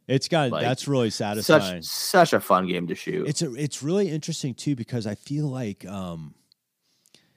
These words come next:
Speaker 1: like, it's interesting the power that you hit shots changes the way the feed is so dramatically. It's,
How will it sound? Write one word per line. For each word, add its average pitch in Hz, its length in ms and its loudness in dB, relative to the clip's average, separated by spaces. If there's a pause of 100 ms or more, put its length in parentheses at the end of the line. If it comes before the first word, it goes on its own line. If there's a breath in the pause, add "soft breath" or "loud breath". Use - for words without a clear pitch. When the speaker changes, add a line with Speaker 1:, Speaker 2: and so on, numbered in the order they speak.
(480 soft breath)
Speaker 1:
like, 120 200 -2
it's - 180 -4
interesting 135 920 -4 (1600)
the 120 160 -4
power 143 720 0
that 107 240 -6
you 110 160 -6
hit 127 320 -8
shots - 800 -8 (120)
changes 135 920 -4
the 113 100 -6
way 107 720 -6 (800)
the 110 100 -4
feed 120 600 -6
is 131 240 -4
so 113 340 -4
dramatically. 110 800 -4
It's, 107 180 -8